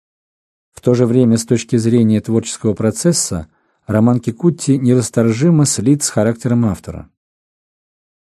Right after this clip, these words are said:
Вульгарность романа ни в коем случае нельзя рассматривать как результат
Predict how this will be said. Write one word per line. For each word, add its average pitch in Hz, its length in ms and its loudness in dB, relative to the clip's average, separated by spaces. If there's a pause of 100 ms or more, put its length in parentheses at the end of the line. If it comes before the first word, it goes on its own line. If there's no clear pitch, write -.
(420)
Вульгарность 127 760 0
романа 139 400 2
ни 123 160 2
в - 100 -6
коем 170 260 2
случае 147 480 -2
нельзя 104 300 0
рассматривать 123 640 0
как - 200 -6
результат 107 560 -2